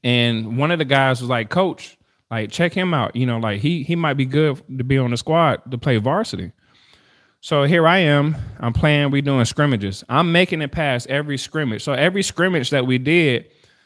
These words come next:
the coach would basically knock off people who are not paying attention on how to run a play,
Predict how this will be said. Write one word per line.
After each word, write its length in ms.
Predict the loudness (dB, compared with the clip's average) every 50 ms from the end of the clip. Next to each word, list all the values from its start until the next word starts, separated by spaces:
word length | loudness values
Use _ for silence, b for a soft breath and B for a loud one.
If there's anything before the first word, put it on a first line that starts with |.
| b b b
the 100 | -6 -4
coach 300 | -2 0 0 0 0 -2
would 120 | -4 -2 0
basically 420 | 0 0 0 -2 -4 -4 -4 -2
knock 320 | 0 0 0 0 0 0
off 180 | 0 0 0 0
people 380 | 0 -2 -2 0 -2 -4 -2 -2
who 320 | -2 -2 -2 -2 -4 -4 -4
are 140 | -4 -2 -2
not 320 | 0 0 0 0 0 0
paying 240 | 0 0 0 -2 -4
attention 420 | -6 -4 -4 -4 -4 -4 -4 -6
on 160 | -4 -6 -6
how 260 | -4 -2 0 0 2 2
to 80 | 0
run 200 | 2 0 0 0
a 60 | 0
play, 420 | -2 0 0 2 2 0 -2 -4